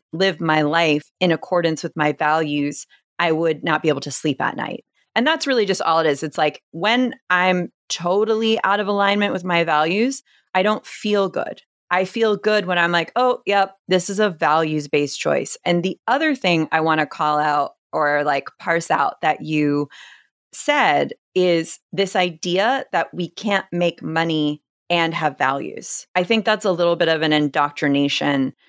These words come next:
in terms of, like, "Oh, well, gotta join the rat race. Oh, yeah, gotta hustle, gotta tuck those values away." That's not true. It's just simply, like, something we've been sold. I also think if we have worked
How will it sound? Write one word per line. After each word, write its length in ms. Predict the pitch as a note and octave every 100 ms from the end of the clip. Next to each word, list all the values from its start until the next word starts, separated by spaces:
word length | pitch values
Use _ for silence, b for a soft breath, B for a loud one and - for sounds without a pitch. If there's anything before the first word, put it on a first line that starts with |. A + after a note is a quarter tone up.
| _
in 120 | E3 D#3+
terms 400 | E3 D#3 D3 D#3
of, 200 | D3+ D3
like, 280 | D3 C#3 - _
"Oh, 160 | F#3+ F#3+
well, 520 | F3+ F3+ F3 E3+ - _ -
gotta 260 | E3 E3+
join 320 | E3+ F3 D#3+
the 100 | E3
rat 220 | D#3+ E3 -
race. 540 | D#3 D3+ D3+ - - _ -
Oh, 160 | F3
yeah, 380 | E3+ E3 D#3+ D#3
gotta 280 | D#3 D#3+ D#3+
hustle, 680 | D#3 E3+ D#3+ E3 D3+ D3+ B B B
gotta 420 | - E3 E3 E3 D#3+ -
tuck 240 | A3+ G#3
those 260 | A3 G#3 F3+
values 840 | C#3 E3 F#3+ G#3 G#3 G3+ F#3+ F3 - -
away." 640 | F3+ G3+ G#3+ D#3+ D3+ D3+ B B B -
That's 280 | A3 A#3+ C4+
not 240 | C4+ -
true. 460 | - G#3 G#3+ C3+ -
It's 180 | F#3+ -
just 220 | G#3+ -
simply, 460 | - G3+ G3 F#3 F3
like, 260 | E3 C#3+
something 440 | - F3 D#3+ E3 D#3+
we've 280 | D#3+ D#3 -
been 240 | D#3 D3+
sold. 640 | D3+ - D3+ C#3+ C#3 C#3 - b b
I 140 | - E3+
also 260 | F3 F3+
think 240 | F3 E3+ D#3
if 140 | F#3+
we 100 | E3
have 340 | D#3+ F3+ F3+ E3
worked 480 | D#3+ D#3 D3 -